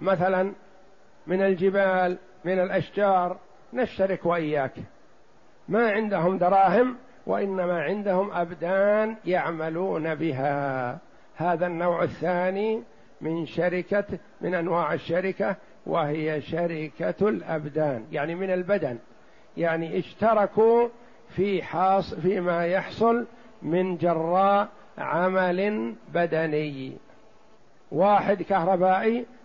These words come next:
وآخر سباك، يقول: "يا أخي، نشتغل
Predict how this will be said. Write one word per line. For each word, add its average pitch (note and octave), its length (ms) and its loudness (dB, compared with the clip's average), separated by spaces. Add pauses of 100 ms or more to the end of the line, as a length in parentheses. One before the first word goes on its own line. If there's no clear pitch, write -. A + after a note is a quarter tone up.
وآخر G3+ 500 2
سباك، E3+ 520 2 (1040)
يقول: G3+ 320 0
"يا G3 260 0
أخي، F#3 240 0
نشتغل G3+ 600 2